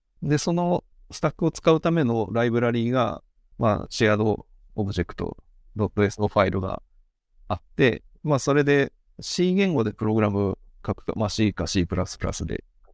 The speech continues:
だと思ってたんですけど、ちょっとやっぱり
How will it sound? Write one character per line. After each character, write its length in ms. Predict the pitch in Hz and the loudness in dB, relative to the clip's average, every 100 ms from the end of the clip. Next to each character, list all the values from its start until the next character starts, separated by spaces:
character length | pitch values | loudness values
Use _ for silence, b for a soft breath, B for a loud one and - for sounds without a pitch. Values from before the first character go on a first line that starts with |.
| - | -8
だ 120 | 90 - | -6 -2
と 100 | 104 | -2
思 140 | 104 | -2
っ 20 | |
て 100 | 98 | -2
た 120 | - | -4
ん 60 | - | -8
で 60 | - | -6
す 80 | |
け 100 | - | -2
ど、 240 | 104 92 - - _ - | 0 0 -2 -20 _ -14
ち 60 | - | -8
ょ 40 | |
っ 20 | - | 0
と 80 | - | 0
や 40 | |
っ 40 | |
ぱ 120 | - 190 | 2 0
り 240 | - | 0